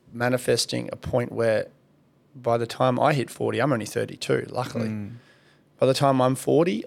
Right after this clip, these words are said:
Speaker 1: I'm what y-, society would call retired. Escape the
Speaker 2: Yeah.
Speaker 1: rat race. Rich Dad, Poor Dad, um, developed a game called Escape the, the Rat Race.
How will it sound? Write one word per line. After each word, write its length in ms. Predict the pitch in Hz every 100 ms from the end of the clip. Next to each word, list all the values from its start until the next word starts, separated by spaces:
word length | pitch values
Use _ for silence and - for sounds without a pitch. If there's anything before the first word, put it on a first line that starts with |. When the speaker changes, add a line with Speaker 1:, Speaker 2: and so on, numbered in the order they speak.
| - -
Speaker 1:
I'm 400 | 127 135 131 127 - _ _ _ _ _ _ _ _ -
what 300 | 123 127 -
y-, 120 | 123
society 580 | - - - 127 117 117
would 200 | 113 107
call 320 | - 123 110
retired. 640 | 107 107 - 107 92 - - _ _ _ _ _ _ _ _ _ _ -
Escape 360 | - 160 147
the 60 | 127
Speaker 2:
Yeah. 40 |
Speaker 1:
rat 160 | 123 113
race. 440 | 101 - - - - _
Rich 260 | 139 160 -
Dad, 280 | 151 135 127
Poor 300 | - 143 139
Dad, 360 | 123 117 113 - _ - _ _ _ -
um, 600 | 120 117 117 113 113 120 _ _ _ - - -
developed 500 | 120 113 113 107 -
a 140 | 110
game 540 | 110 113 110 104 101 104 _ _ _
called 560 | - 113 110 107 104 - _ _
Escape 260 | - - - -
the, 160 | 120 113
the 140 | -
Rat 180 | 120 -
Race. 300 | - -